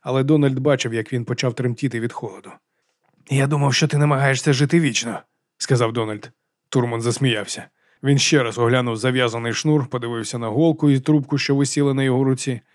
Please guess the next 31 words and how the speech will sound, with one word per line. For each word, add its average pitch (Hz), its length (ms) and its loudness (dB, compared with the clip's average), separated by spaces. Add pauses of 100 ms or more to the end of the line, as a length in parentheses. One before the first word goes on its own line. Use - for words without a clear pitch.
(460)
«Досить 135 380 0
довго». 110 500 -2 (680)
«Досить 165 320 2
довго 175 260 6
для 175 160 4
чого? 101 360 0 (720)
Щоб 135 180 2
знищити 165 380 6
людство? 180 420 2 (260)
Щоб 160 180 2
відпустити 175 500 4
один 190 260 6
із 180 160 2
цих 190 160 4
бункерів, 196 420 4
а 185 40 4
потім 202 240 2
сидіти 196 380 2
тут 202 160 4
і 214 40 6
вбивати 180 440 4
решту?» 208 420 2 (460)
Турман 117 320 -2
кивнув. 110 360 -4 (540)
Він 131 140 0
підтягнув 123 460 0
ноги 117 220 -2
ближче 139 400 0
і - 20 -6
обійняв 113 400 -4
гумілки. 95 460 -10